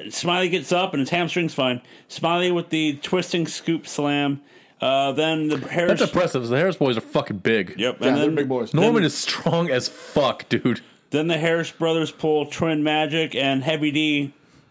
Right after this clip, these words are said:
Speaker 1: comes in and hits a single H-bomb, just a back body drop for the win.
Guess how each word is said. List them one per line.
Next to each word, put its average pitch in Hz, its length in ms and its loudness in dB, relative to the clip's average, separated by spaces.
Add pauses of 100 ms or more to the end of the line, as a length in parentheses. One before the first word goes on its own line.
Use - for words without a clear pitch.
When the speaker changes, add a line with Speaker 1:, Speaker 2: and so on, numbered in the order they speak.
(500)
Speaker 1:
comes 127 320 0
in 127 320 0 (400)
and 143 180 0
hits 156 200 0
a 143 100 0
single 151 400 0
H-bomb, 127 640 -2
just 151 200 -2
a 139 120 0
back 131 340 -2
body 123 280 0
drop 117 300 -2
for 123 160 -2
the 117 120 0
win. 123 360 0